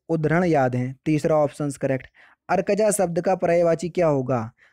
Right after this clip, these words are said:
अर्कजा शब्द का पर्यायवाची, तो अर्कजा शब्द का पर्यायवाची होगा आपका यमुना, दूसरा ऑप्शन करेक्ट। उन्होंने अपना यज्ञ fill in the blank संपन्न किया,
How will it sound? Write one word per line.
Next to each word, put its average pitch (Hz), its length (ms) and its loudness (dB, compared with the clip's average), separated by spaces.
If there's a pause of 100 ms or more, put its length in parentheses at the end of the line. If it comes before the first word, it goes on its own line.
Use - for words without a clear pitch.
(140)
अर्कजा 190 440 0
शब्द 165 260 -2
का 175 120 0
पर्यायवाची, 135 720 0 (360)
तो 185 60 -6 (140)
अर्कजा 185 380 0
शब्द 175 260 -2
का 180 120 0
पर्यायवाची 165 580 2
होगा 147 260 2
आपका 160 220 0
यमुना, 147 540 0 (260)
दूसरा 147 340 0
ऑप्शन 143 380 -2
करेक्ट। 131 380 -4 (440)
उन्होंने 185 420 0 (120)
अपना 185 260 0
यज्ञ 160 300 2
fill 165 200 -2
in 170 80 0
the 170 100 2
blank 180 240 0
संपन्न 165 460 -2
किया, 127 420 -2